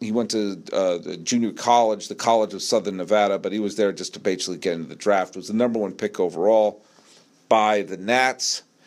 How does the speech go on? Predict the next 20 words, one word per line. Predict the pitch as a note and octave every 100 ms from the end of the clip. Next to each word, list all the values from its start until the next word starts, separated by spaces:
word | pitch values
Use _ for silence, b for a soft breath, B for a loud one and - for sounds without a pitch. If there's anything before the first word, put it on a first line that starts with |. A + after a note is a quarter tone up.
| b
And | -
by | G#2+
the | G#2+
time | G#2 A#2+ A#2+
he | A2 A2+
was | G2 F#2 F#2 - B2+
nineteen | A#2+ C3+ C3+ - B2+ A#2
years | A2 G2+
old, | G2 F2 D2+ - - _ _ _ b b b b b b b -
and | G#2+ G2+ F#2+ F#2+
he | G2+
was, | G2
he | F#2+ G#2
made | B2
his | A#2+ -
debut | G#2+ F#2 A2+ G#2
at, | F#2 E2 F#2 F2+
at | A2+ G#2+
age | A#2+ B2+ -
nineteen, | A#2+ A2+ G#2+ - G2 E2+ E2+